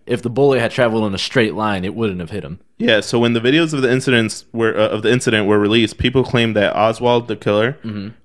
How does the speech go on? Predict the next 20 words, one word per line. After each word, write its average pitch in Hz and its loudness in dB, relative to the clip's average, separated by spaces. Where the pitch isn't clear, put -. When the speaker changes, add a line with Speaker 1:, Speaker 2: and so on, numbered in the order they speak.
Speaker 2:
uh, 104 2
his 127 0
location 123 0
made 107 2
it 107 2
impossible 110 -2
for 110 -6
him 110 -6
to 98 -2
actually 104 0
kill 110 -2
the 117 -4
president. 139 -2
Speaker 1:
Yep. 98 -4
Speaker 2:
Uh, 104 2
most 113 0
recently, 113 -2
though, 98 2
a 95 2
scientist 110 -2